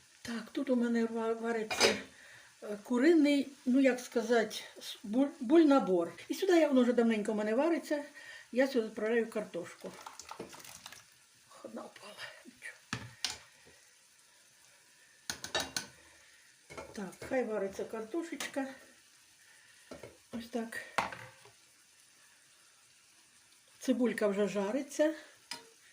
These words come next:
Ось тут. А я буду робити лапшу. Так, зараз зроблю таку качалочку. Так, ну ось так поділю десь.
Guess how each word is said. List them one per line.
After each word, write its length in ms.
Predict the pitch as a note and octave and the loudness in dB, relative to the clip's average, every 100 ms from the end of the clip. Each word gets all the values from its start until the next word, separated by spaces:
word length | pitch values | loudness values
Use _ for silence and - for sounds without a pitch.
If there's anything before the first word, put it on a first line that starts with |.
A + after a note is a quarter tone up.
| - - - - _ _ | -20 -20 -20 -20 _ _
Ось 160 | C#4 C4 | -10 -8
тут. 340 | - C4+ C4 - - - - - - - - - - - | -6 -8 -8 -14 -20 -20 -14 -14 -14 -20 -20 -20 -12 -2
А 40 | |
я 140 | C#4+ E4+ | 2 2
буду 320 | C4 C4+ - - | 2 -2 -4 -12
робити 340 | - A#3 C4+ C4 | -2 0 0 0
лапшу. 400 | G#3 - A3 G#3+ - - _ _ _ _ _ _ _ _ _ _ _ _ | -2 -4 -8 -8 -12 -20 _ _ _ _ _ _ _ _ _ _ _ _
Так, 340 | C4+ A3 F#3+ | -8 -6 -8
зараз 320 | - B3 A#3 | -4 -4 -4
зроблю 280 | A3+ A3 A#3+ | -6 -10 -8
таку 220 | A3+ G#3+ | -8 -8
качалочку. 760 | G#3+ A#3 - D4 D4+ F#3+ - F3+ - _ _ _ - - - - - | -8 -6 2 4 4 2 -4 -8 -10 _ _ _ -20 -20 -20 -20 -20
Так, 260 | - G#3+ F#3+ | -12 -12 -10
ну 160 | F#4 E4 | -10 -8
ось 120 | G3+ - | -10 -10
так 160 | G3 - | -12 -12
поділю 400 | - G#3 G#3 A#3 | -10 -6 -4 -4
десь. 420 | A#3 G3 F#3+ - | -2 -2 -2 -8